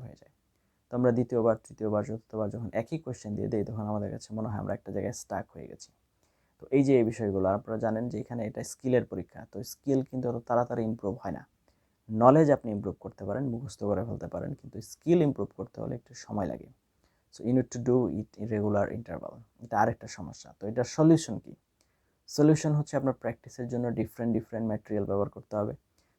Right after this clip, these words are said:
সলিউশন হচ্ছে আপনার একটু ধৈর্য ধরতে হবে এবং আপনি যে বড় ভাইয়া বা আপুর কাছে প্রস্তুতি নিচ্ছেন, তার কাছ থেকে exactly বুঝে নিতে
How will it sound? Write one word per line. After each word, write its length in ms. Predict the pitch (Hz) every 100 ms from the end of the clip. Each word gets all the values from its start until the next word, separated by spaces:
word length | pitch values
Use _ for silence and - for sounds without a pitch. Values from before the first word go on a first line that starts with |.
| _
সলিউশন 360 | - 123 123 131 123
হচ্ছে 140 | - 117
আপনার 180 | 113 113 -
একটু 120 | 117 113
ধৈর্য 200 | - 110 127
ধরতে 220 | 120 120 120
হবে 140 | 113 - - _ _ _ _ 139
এবং 140 | 135 170 - -
আপনি 140 | - 120 117
যে 60 | 110
বড় 140 | 113 117 117
ভাইয়া 240 | 113 113 110
বা 60 | 104
আপুর 140 | 107 104
কাছে 160 | 110 113 123
প্রস্তুতি 360 | 123 - 120 113
নিচ্ছেন, 220 | 104 120 120
তার 100 | 107 117
কাছ 100 | - 120
থেকে 180 | - 131 143 - 127
exactly 480 | 120 127 123 127 123
বুঝে 200 | 127 117 113
নিতে 140 | 113